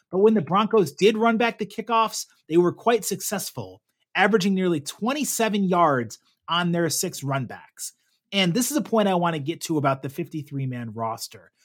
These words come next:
While many Bills fans are eager to cast aside special teams aces like Taiwan Jones or Tyler Matakevich, and they wanna push them to the side for one of the preseason darlings, it's no coincidence that Buffalo's kickoff coverage suffered big time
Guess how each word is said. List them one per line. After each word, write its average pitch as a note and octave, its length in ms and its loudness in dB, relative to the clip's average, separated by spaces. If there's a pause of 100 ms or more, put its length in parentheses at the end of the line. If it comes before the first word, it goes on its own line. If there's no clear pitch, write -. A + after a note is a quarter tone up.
(300)
While F#3 140 2
many C4+ 260 2
Bills F#3+ 300 2
fans E3 300 -4
are - 200 -6
eager D3 480 -4 (240)
to D#3 100 -8
cast G#3 380 -2
aside E3 420 -2
special F#3 380 -8
teams E3+ 440 -4
aces E3 420 -6
like B2+ 180 -8
Taiwan D#3 480 -6
Jones C#3+ 320 -4
or B2+ 80 -6
Tyler D#3 380 -8
Matakevich, C3 840 -6 (400)
and D#3 100 -6
they E3+ 80 2
wanna E3 240 2
push - 280 -2
them F3 120 -4
to F3 100 -6
the D3+ 100 -8
side F3 380 0
for C3+ 160 -4
one C#3+ 200 -6
of C#3+ 60 -4
the C#3 80 -4
preseason D#3 680 -6
darlings, C#3+ 720 0 (120)
it's F#3+ 200 -2
no A#3+ 160 0
coincidence F#3 720 -2 (300)
that D3+ 200 -4
Buffalo's A#3 500 4
kickoff G3 400 -2
coverage D3 400 -4
suffered G3 560 -6
big F#3 220 0
time A#2+ 380 -6